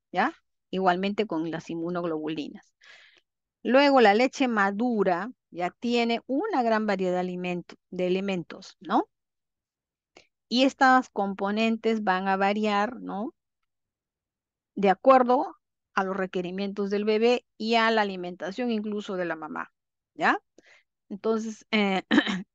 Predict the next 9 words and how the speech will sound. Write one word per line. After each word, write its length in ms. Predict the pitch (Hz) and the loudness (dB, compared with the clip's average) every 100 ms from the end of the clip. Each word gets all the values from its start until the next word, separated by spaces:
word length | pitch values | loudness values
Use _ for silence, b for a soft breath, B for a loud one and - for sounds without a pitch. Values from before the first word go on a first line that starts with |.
| _ | _
son 380 | - 262 262 269 | -2 2 2 2
variaciones 640 | 208 196 - 233 226 226 | 0 -2 -2 -2 -2 -4
funcionales 1080 | - 214 202 202 185 196 233 269 302 302 _ _ _ - | -4 -4 -4 -6 -6 0 2 4 2 0 _ _ _ -8
de 160 | 180 | 0
acuerdo 760 | 175 _ 214 208 214 226 294 320 | 0 _ 2 2 2 -4 -4 -8
a 140 | - 196 | -12 -6
cada 320 | - 180 175 | 0 2 2
niño, 320 | 165 160 254 _ _ _ - | -2 -6 -10 _ _ _ -4
¿ya? 200 | 185 | -2